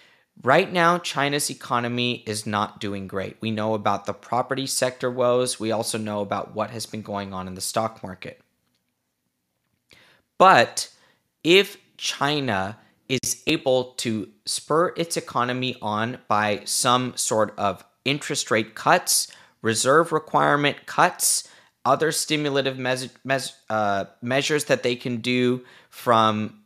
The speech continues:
a legal perspective, or even some minor spending,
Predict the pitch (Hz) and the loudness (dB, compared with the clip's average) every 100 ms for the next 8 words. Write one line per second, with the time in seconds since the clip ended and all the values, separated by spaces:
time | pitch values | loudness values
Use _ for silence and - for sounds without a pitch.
0 | - 95 98 127 175 185 180 170 - 151 | -4 -4 -2 -2 0 0 0 -4 0 2
1 | 151 - 151 147 147 - - - _ - | 2 2 4 4 4 -2 -20 -20 _ 0
2 | 131 139 139 131 - 143 156 156 147 143 | 6 8 10 8 2 -2 0 2 2 0
3 | 139 - - - 143 143 - - 110 113 | -6 -10 -4 2 2 2 -4 -6 0 0
4 | 143 156 151 - 147 151 117 92 110 | 2 0 -2 0 2 2 2 -4 -6